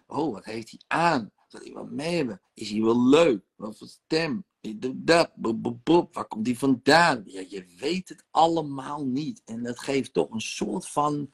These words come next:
ja, ik noem het toch een beetje, eh, excitement eigenlijk. Van, oeh, nou, eh,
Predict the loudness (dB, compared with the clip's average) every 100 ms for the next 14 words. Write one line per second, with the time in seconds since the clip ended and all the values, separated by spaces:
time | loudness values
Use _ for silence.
0 | _ -20 _ -14 -10 -8 -8 -6 -4 -2
1 | -4 -6 -8 -8 -8 -6 -6 -8 -16 -16
2 | -16 -16 -18 -18 -12 -4 -4 -4 -6 -6
3 | -8 -10 -10 -12 -16 _ -2 0 0 2
4 | 0 -4 -10 -10 -10 -12 -12 -12